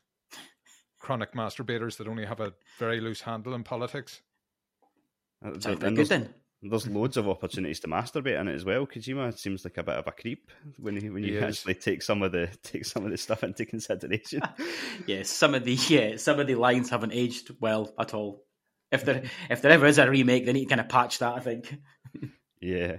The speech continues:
Speaker 2: What about you, Punk? Did you play at launch?
Speaker 1: I did indeed. I rented this out, and after renting it from Extravision, where they give you a little box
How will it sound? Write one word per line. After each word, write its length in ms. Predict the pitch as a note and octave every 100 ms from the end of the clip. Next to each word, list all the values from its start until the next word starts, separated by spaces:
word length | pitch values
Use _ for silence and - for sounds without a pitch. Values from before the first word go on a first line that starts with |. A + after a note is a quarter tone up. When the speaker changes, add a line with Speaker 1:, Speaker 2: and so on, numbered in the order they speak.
| -
Speaker 2:
What 140 | B2+
about 120 | C3 A#2+
you, 80 |
Punk? 220 | B2 C#3+ A#2+
Did 80 | B2+
you 80 |
play 180 | B2 B2+
at 60 | A2+
launch? 320 | B2 D3+ - _ _ _ _ _ _
Speaker 1:
I 180 | A2 G#2+
did 220 | G2 A#2+
indeed. 380 | B2+ A#2+ C3 C3+
I 140 | C#3+ B2+
rented 480 | A2 A#2+ B2 C#3 B2
this 200 | B2+ C#3+
out, 320 | C3+ C3+ - -
and 340 | B2+ G#2+ G#2 G2 - _ -
after 320 | B2+ G#2 A2
renting 440 | F#2+ A#2+ C#3 - D3+
it 80 |
from 260 | - C#3 B2+
Extravision, 760 | B2 - - C3 C#3 D3+ D3+ A#2+
where 120 | G2+
they 100 | G2
give 200 | A2+ G2+
you 160 | G#2+ G2
a 20 |
little 200 | G#2 B2+
box 520 | G2+ G2+ G#2 - -